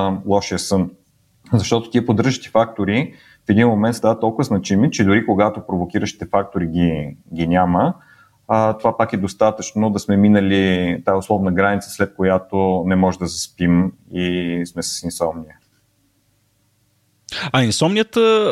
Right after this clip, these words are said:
Speaker 2: по дефиниция всъщност е хронично заболяване, нали? Тъй като, б-, в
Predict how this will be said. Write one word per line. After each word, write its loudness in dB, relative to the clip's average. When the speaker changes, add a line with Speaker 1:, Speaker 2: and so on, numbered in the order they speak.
Speaker 2:
по 2
дефиниция -2
всъщност -4
е 0
хронично -2
заболяване, -2
нали? -2
Тъй -2
като, 0
б-, -2
в 2